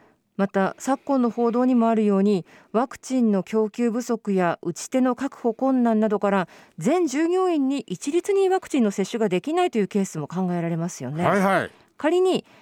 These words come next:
Speaker 1: 全従業員は難しいものの、一部の従業員のみにワクチン接種をした際、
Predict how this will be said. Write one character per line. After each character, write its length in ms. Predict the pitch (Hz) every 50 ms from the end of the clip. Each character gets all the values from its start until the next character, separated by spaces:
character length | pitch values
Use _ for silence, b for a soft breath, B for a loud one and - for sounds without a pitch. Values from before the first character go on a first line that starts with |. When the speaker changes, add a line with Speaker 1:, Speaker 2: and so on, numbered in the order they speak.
| b b
Speaker 1:
全 360 | - 160 240 339 381 370 320 247
従 240 | 220 262 269 285
業 240 | 262 262 302 294 294 285
員 140 | 262 240
は 100 | 214 190
難 460 | 156 156 160 160 190 220 - 240 240 240
し 180 | - - 240
い 60 | 233
も 120 | 226 226 233
の 120 | 233 233
の、 260 | 220 208 208 185 b b b b b b -
一 320 | 196 196 - - - 359
部 140 | 359 359 339
の 140 | 302 269 226
従 280 | - - 208 247 269 254
業 200 | 247 294 285 269
員 220 | 247 214 196 190
の 120 | 214 311
み 200 | 359 370 359 339
に 160 | 285 233 196 156
ワ 120 | 165 165
ク 120 | - -
チ 120 | - - 196
ン 60 | 185
接 240 | - 196 185 - -
種 80 | 165
を 60 | 156 151
し 80 | -
た 100 | - 185
際、 380 | 170 - 202 190 180 175 151